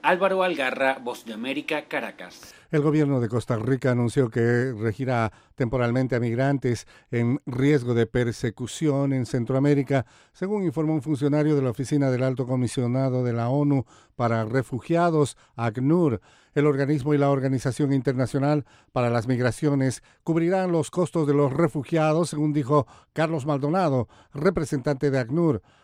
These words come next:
Speaker 2: Costa Rica solo aceptará refugiados cuya situación haya sido calificada de muy vulnerable para permanecer en sus países de origen, principalmente de El Salvador, Honduras y Guatemala,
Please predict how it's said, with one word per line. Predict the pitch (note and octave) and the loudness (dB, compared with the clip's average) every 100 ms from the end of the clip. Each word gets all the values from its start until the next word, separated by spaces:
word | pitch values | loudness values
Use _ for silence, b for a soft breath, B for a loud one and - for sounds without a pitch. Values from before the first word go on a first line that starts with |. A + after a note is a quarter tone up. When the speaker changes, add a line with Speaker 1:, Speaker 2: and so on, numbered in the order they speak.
| b | b
Speaker 2:
Costa | - C#3 D3+ | -6 -2 0
Rica | C#3+ D#3+ D#3 | -2 -2 -2
solo | D#3 D3+ | -2 0
aceptará | C3+ C#3+ D3+ D3 D3+ | 0 -2 0 2 2
refugiados | C3+ G#2+ A#2 E3 D#3+ D#3 | 0 -6 -4 0 2 0
cuya | - D#3 C#3 | 0 0 0
situación | C#3 C#3+ C3 E3+ D3+ b b b | 0 -4 0 2 2 b b b
haya | B2+ B2+ B2 | 0 2 2
sido | E3+ D#3 | 2 0
calificada | D3 C#3 C#3+ D#3+ D#3+ D3+ | 0 0 -2 0 2 2
de | C#3 | 2
muy | D3+ E3+ | 2 2
vulnerable | D#3+ D3+ C#3 C#3+ D3+ F#3+ E3+ C#3 A2 b b _ | 2 0 2 2 2 2 2 0 0 b b _
para | C#3 B2+ | -2 0
permanecer | - D#3 D3+ C3+ B2+ D3+ | 0 0 2 0 0 0
en | C#3 | 0
sus | C#3+ A#2+ | 0 0
países | C#3+ D3+ C#3 C3 | 2 2 0 0
de | |
origen, | C#3 D#3 - C3+ A#2 b b | 2 0 0 -2 -2 b b
principalmente | - F3+ D#3 D3 D3 D3+ C#3+ C#3+ | -2 0 2 2 2 4 4 2
de | |
El | C3 | 2
Salvador, | C3+ C3 C#3 C#3+ G#2+ B B | 0 0 2 2 0 B B
Honduras | - C3 C#3 E3 D#3 C3+ | -4 0 2 2 2 0
y | |
Guatemala, | C3 C3 D3 E3+ D3+ D3+ | -2 -2 2 2 4 2